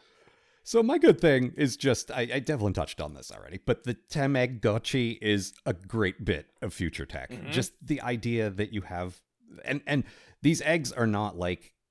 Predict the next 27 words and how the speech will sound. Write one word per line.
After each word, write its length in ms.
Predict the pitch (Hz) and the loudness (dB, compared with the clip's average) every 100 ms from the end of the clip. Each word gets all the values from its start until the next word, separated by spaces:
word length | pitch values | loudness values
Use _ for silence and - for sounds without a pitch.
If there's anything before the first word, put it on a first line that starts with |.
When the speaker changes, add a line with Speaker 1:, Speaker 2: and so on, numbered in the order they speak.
| _ - | _ -10
Speaker 1:
a 60 | |
chicken 340 | - 110 92 85 | -2 0 0 -2
egg 240 | 80 78 | -4 -4
like 200 | 82 - | -4 -4
you 100 | 82 | -4
would 120 | 80 | -4
make 180 | 82 76 | -6 -8
for 100 | 92 | -6
breakfast. 480 | 95 98 - 80 - | -4 -4 -4 -8 -6
These 220 | 98 101 | -4 -2
are 60 | 110 | -4
the 160 | 87 95 | -2 -4
size 460 | - 78 85 - - - | -4 -4 -4 -8 -14 -10
of 220 | 90 82 - | -10 -10 -10
a 80 | 92 | -6
human 360 | - 92 85 | -2 0 0
baby. 400 | 80 113 78 69 - | 0 -2 -2 -6 -8
Like, 240 | 90 78 | -8 -6
they 240 | 87 85 | -4 -4
are 240 | 87 85 80 | -4 -4 -4
Speaker 2:
Yeah. 120 | 76 78 _ _ _ - - | -6 -8 _ _ _ -8 0
Speaker 1:
bigger 200 | 110 101 | 2 2
than 120 | 82 | 2
ostrich 420 | 101 - 90 73 | -2 -4 -6 -6
eggs. 240 | 73 76 | -8 -8
I 80 | 82 | -4
don't, 260 | 98 85 | -4 -4